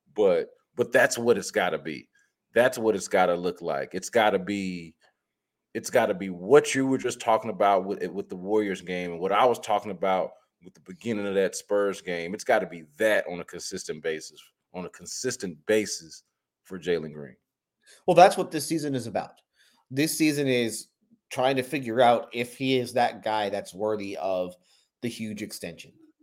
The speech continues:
Speaker 2: Like, that's what he, that's what they are trying to learn this season, if he is that guy. And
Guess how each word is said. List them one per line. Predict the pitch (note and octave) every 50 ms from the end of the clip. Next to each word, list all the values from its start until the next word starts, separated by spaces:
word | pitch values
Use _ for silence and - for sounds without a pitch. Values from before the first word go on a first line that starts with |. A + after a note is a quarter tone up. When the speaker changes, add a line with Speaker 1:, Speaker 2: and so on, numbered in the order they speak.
| _ _ _ _ _ _ _ -
Speaker 2:
Like, | G#2+ G#2+ G#2+ -
that's | C#3 A#2+ B2+ C3 -
what | C#3 C3 B2
he, | - B2 B2+ B2
that's | A#2 - A#2 A2+ - -
what | C#3+ -
they | - A#2+ B2
are | B2 B2 B2
trying | - - B2 B2 A#2+
to | A2
learn | G2 G2+ G2+ G#2 G2 F#2 F2 D#2+ D#2 D#2 E2
this | F2+ G#2 G2+ -
season, | G#2 G2 F#2 E2+ E2+ F2+
if | F2 E2+ -
he | - G#2 G#2 G#2 G#2 G#2 E2+ G#2
is | F#2+ F2
that | F2+ G2 F#2+ E2+ - F2+
guy. | F#2 F2 E2 D2 D2 C#2+
And | F2 F2+ F2 E2+ F2+